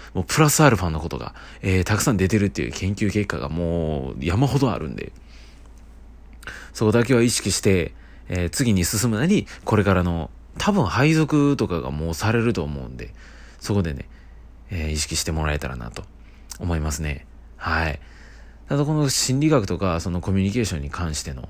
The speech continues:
えー、人に対しての心理っていうのはね、えー、もっと、えー、これからもね、えー、ラジオトークで上げていこうと、えー、思いますので、ぜひとも聞いていただければなと思います。はい。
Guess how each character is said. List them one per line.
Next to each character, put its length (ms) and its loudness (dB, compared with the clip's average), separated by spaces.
え 420 -2
ー、 40 -4
人 160 -2
に 80 2
対 120 0
し 60 -4
て 40 -6
の 60 -6
心 240 -2
理 100 0
っ 40 -2
て 100 -2
い 60 2
う 40 -2
の 80 -2
は 60 0
ね、 200 0
え 120 0
ー、 20 2
も 100 4
っ 40 -4
と、 300 -2
え 160 -2
ー、 20 -6
こ 100 0
れ 80 2
か 60 2
ら 80 2
も 100 -4
ね、 220 -6
え 300 -2
ー、 20 -2
ラ 100 0
ジ 80 -2
オ 60 -2
ト 100 -2
ー 40 -2
ク 80 -4
で 60 -2
上 120 -2
げ 80 -2
て 120 -2
い 60 0
こ 160 -2
う 40 -6
と、 200 -8
え 880 -4
ー、 40 -8
思 160 4
い 20 4
ま 120 4
す 100 -2
の 120 -2
で、 300 0
ぜ 160 0
ひ 80 -2
と 60 -2
も 80 -2
聞 140 -4
い 20 -2
て 100 0
い 60 0
た 120 0
だ 80 2
け 100 0
れ 80 0
ば 80 -6
な 180 -2
と 200 -4
思 180 -2
い 20 0
ま 140 -2
す。 180 -10
は 180 0
い。 100 -2